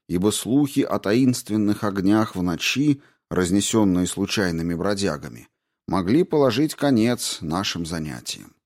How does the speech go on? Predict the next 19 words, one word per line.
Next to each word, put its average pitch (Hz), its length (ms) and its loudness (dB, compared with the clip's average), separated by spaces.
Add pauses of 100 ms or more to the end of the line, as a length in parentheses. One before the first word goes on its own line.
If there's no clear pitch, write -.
(220)
В - 60 -10
случае 175 440 2
расспросов 131 760 2
порешили 120 540 0
называть 101 540 0
нашу 95 340 -2
лабораторию 90 760 0
химической. - 840 -4 (760)
Постепенно 127 720 2
наше 107 340 2
мрачное 95 560 0
убежище 113 840 -2 (280)
заполнилось 117 840 2
нужным 98 460 0
оборудованием, 78 880 -4 (320)
частично 92 580 -2
закупленным 92 640 0
в 101 80 -4
Бостоне, 78 580 -4